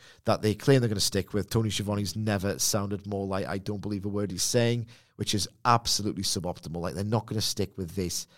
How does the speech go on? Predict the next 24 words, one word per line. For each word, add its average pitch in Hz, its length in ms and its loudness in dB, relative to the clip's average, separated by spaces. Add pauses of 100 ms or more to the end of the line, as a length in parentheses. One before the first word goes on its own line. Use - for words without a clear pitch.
(600)
nor 120 520 4
should - 280 2
it - 120 -4
go 120 340 2
twelve 127 320 2
minutes 135 280 -2
of 123 80 -6
its 127 100 -10
title 135 300 -2
match. 147 360 -2 (460)
I, 76 360 -8
I 117 40 0
just 120 240 0
had 113 140 2
so - 120 2
many 113 120 2
problems 110 340 0
with 90 80 -6
this, 101 160 -2
and 110 100 -4
I - 40 -10
feel 107 160 -2
bad 107 240 2
because 98 340 -6